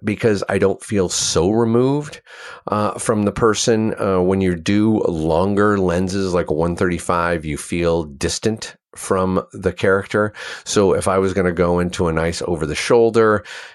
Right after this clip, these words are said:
and I'd say maybe I'm doing it on a fifty or, or a thirty-two, then I jump into a seventy-five for the close-up. If I'm doing it on a fifty, then I jump into a hundred.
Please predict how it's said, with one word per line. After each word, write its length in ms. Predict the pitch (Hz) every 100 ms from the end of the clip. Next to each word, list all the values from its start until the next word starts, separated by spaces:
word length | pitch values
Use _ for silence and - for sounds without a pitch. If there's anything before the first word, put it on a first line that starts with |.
| -
and 280 | 87 85
I'd 180 | 80 82
say 360 | - 98 85 82
maybe 320 | 80 78 78
I'm 180 | 76 76
doing 300 | 82 78 76
it 100 | 71
on 160 | 69
a 80 | 69
fifty 1040 | 71 - - - 175 - - 104 101 101 98
or, 380 | 82 76 73 -
or 280 | 92 80 71
a 40 |
thirty-two, 1120 | - - 104 87 80 - - 127 120 110 110
then 160 | 90 82
I 120 | 80
jump 280 | 78 80 73
into 220 | 73 73
a 40 |
seventy-five 800 | - 76 69 71 - 76 67 65
for 100 | -
the 100 | 71
close-up. 520 | - 69 64 - 53
If 140 | 73 71
I'm 160 | 73
doing 220 | 76 82 78
it 120 | 73
on 140 | 69
a 60 | 65
fifty, 720 | - - 120 117 - 101 101
then 100 | 85
I 140 | 76
jump 300 | 73 80 73
into 200 | 73 73
a 60 | 71
hundred. 440 | 78 73 64 53